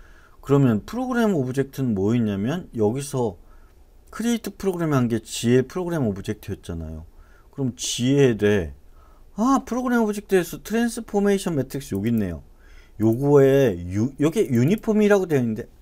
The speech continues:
지금 몰라도 돼요. 유니폼이라고 되어 있는데 그거의 위치를 알고 싶구나. 오케이. 그러면 지엘 get uniform location. 네, 그러니까 유니폼 로케이션은 아까 트랜스폼 매-,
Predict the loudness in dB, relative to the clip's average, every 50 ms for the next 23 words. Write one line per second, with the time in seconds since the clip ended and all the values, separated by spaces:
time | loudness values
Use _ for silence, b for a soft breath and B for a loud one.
0 | -20 -20 -18 -10 -4 0 0 2 2 2 2 0 -2 -4 -6 -10 -8 -6 -4 -2
1 | 0 -2 -2 b b b b b b b b b 0 2 4 4 4 4 2 4
2 | 6 6 6 4 4 2 2 2 2 0 -2 -2 -4 -2 0 2 2 2 0 -2
3 | -4 -6 -8 -4 -2 -2 0 0 -2 -2 -4 -6 -8 -10 -10 -8 -4 -2 0 0
4 | 0 0 0 0 0 -2 -4 -8 b b b b b b b b b -20 -20 -20
5 | -12 -6 -4 -4 -2 -4 -6 -10 b b b b b b -20 _ -8 -4 -2 0
6 | 0 0 0 0 -2 -4 -8 -14 -16 -12 -6 0 2 4 4 4 2 -2 -2 -2
7 | -2 -2 -2 -4 -4 -2 0 0 0 -2 -2 -4 -4 -2 -2 -2 -4 -8 -10 -10
8 | -8 -8 -8 -8 -10 -12 -12 -12 -12 -16 -18 -20 -20 -20 -20 -20 -20 -20 -20 -20
9 | -20 -20 -20 -20 -20 -20 -20 B B B B B B B B B B -2 0 0
10 | 0 2 2 2 2 2 4 6 6 8 8 6 6 4 2 -2 -8 -14 -20 -12
11 | -4 0 2 2 2 2 2 0 0 0 -2 -2 -2 -4 -4 -2 -2 -2 0 0
12 | -2 -2 -4 -6 -8 -8 -4 0 2 2 2 2 0 -4 -6 b b b b b
13 | -2 2 4 4 4 2 -2 -4 -2 0 2 2 2 0